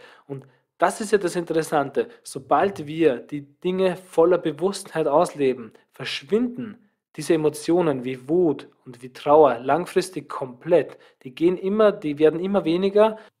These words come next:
Und selbst dann, wenn man sie auslebt, lebt man sie auf einer ganz anderen bewussten Ebene aus.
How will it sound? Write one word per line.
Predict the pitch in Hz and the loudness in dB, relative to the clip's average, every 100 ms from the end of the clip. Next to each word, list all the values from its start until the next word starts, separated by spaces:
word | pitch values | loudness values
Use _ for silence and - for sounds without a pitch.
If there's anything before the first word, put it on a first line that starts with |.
| _ _ | _ _
Und | 139 | -10
selbst | - 170 165 - | 4 4 6 6
dann, | 151 135 | 6 6
wenn | 160 | 6
man | 226 | 6
sie | 233 180 | 6 4
auslebt, | 110 120 123 123 120 117 | 4 -2 -2 -6 -6 -2
lebt | 131 | -2
man | 165 | -2
sie | 151 151 | 2 2
auf | |
einer | 139 123 | 4 -2
ganz | - 135 143 | 0 0 0
anderen | 123 135 135 127 | -2 -2 -4 -4
bewussten | 127 123 131 - 120 | -8 -4 -4 -4 -16
Ebene | 107 127 135 135 110 | -6 -4 -2 -4 -10
aus. | 107 110 | -12 -18